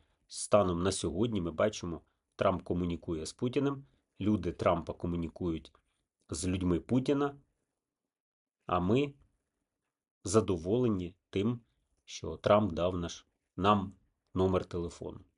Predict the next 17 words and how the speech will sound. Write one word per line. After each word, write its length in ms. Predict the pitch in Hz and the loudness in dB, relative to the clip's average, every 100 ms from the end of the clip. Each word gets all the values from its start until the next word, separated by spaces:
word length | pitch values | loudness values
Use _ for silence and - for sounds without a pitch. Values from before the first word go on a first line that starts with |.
| _ _ _ _ _ _ _ _ _ - | _ _ _ _ _ _ _ _ _ -10
І 60 | |
що 200 | 87 - | -6 -2
робити 400 | 85 78 73 - - _ _ _ _ _ _ _ _ | -2 -2 -8 -12 -20 _ _ _ _ _ _ _ _
з 120 | - | -10
цим 160 | - 80 | -8 -6
номером 360 | 82 78 80 | -6 -8 -12
телефону? 460 | 80 82 80 - - - _ _ _ _ _ _ _ _ _ _ - - _ _ _ _ _ - - - - - - _ - | -12 -12 -12 -16 -20 -20 _ _ _ _ _ _ _ _ _ _ -20 -20 _ _ _ _ _ -14 -12 -12 -14 -18 -20 _ -14
Шкода 360 | - 127 85 | -2 0 0
це 140 | - 87 | -4 -10
все. 260 | - - - _ _ _ | -12 -14 -18 _ _ _
І 60 | 101 | -2
мені, 160 | 98 | 2
як 140 | 104 87 | 2 0
громадянину 800 | 90 92 90 92 87 85 82 - _ _ _ _ | -2 -2 -2 0 0 -2 -6 -12 _ _ _ _
моєї 340 | 90 85 87 82 | -4 -2 0 -2
країни, 500 | - 92 110 113 - _ _ _ _ _ | -4 -2 -2 -2 -4 _ _ _ _ _
доволі 480 | 90 87 87 82 - | -8 -2 -2 -2 -6